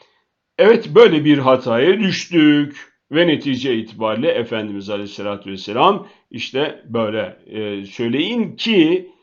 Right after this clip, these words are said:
sizin yapmış olduğunuz o hataları Cenab-ı Hak bağışlasın." diyor. Ne diyecekmişiz? "Subhaneke Allahümme ve bihamdik.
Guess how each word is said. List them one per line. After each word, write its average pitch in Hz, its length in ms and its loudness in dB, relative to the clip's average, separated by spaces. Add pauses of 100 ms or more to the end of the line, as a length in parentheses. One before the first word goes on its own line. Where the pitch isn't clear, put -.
(220)
sizin 135 480 -6
yapmış 143 440 0
olduğunuz 113 720 -4
o 131 300 -4
hataları 131 840 -2 (220)
Cenab-ı 101 420 -6
Hak 120 540 -4
bağışlasın." 120 920 -4
diyor. 120 400 -2 (260)
Ne 151 220 -4
diyecekmişiz? 104 1120 -6 (240)
"Subhaneke 131 960 -4
Allahümme 117 880 -2
ve 104 160 -8
bihamdik. 165 760 -6